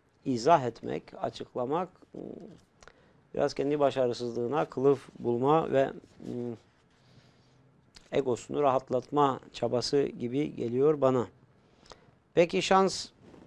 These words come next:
yanımızda nasıl olmasını sağlayacağız? İşte Scott Anderson diyor ki, "Hazırlıklı olursanız şans sizden yana olacaktır."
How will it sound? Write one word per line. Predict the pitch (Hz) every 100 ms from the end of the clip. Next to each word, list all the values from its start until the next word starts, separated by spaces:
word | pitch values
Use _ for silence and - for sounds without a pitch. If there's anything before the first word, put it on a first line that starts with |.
| - _ _ _ _ - -
yanımızda | 175 165 165 160 147 160
nasıl | 180 165 143 120 117 - -
olmasını | - 135 127 123 127
sağlayacağız? | 113 131 120 117 160 202 170
İşte | - - 120
Scott | - - 123
Anderson | 131 127 120 - 117 - 143
diyor | 156 143 131
ki, | 160 185 185 - _ _ _ _ _ -
"Hazırlıklı | 127 131 131 135 - 180 190 127 - _ _
olursanız | 131 120 120 - 120 131 196 180 - - _ _ _ _ _
şans | - 131 135
sizden | 180 196 214
yana | 196 151
olacaktır." | 139 120 110 104 - 87 -